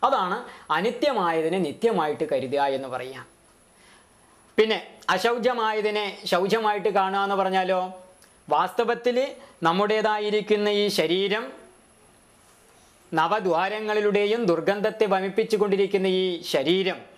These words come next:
അശൗചമാണ്, അപവിത്രമാണ് എന്ന് പറഞ്ഞാൽ വൃത്തികേടുകൾ നിറഞ്ഞതാണ്.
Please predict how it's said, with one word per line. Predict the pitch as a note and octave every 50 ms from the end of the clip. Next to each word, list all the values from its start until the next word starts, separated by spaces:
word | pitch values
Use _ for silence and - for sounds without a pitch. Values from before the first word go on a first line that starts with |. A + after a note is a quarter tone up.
| - - - - - -
അശൗചമാണ്, | C3 C3 B2+ F3+ G3 G#3+ A3 E3+ G3+ F3+ D3 C3+ C3 C3 - - - - - - - - - D3
അപവിത്രമാണ് | D3 - G#3 A3 A3 B3+ G3+ - C4 A3+ F3+ D#3+ C#3+ C3+ B2+ A#2+ - - - - - _ _ _ -
എന്ന് | F3+ G#3 G#3+
പറഞ്ഞാൽ | F#3+ F3+ F3+ G3 G#3 G3 F3+ F#3+ A#3 - - - - - - - - - - -
വൃത്തികേടുകൾ | D3+ F3+ F3+ F#3 - C4+ B3 G#3+ B3 A#3+ A#3 A#3 A3+ G#3+ A3 G3+
നിറഞ്ഞതാണ്. | F3+ E3+ D#3 D3+ F3 F#3+ G3 F#3 E3 C3+ A#2+ A#2+ A#2+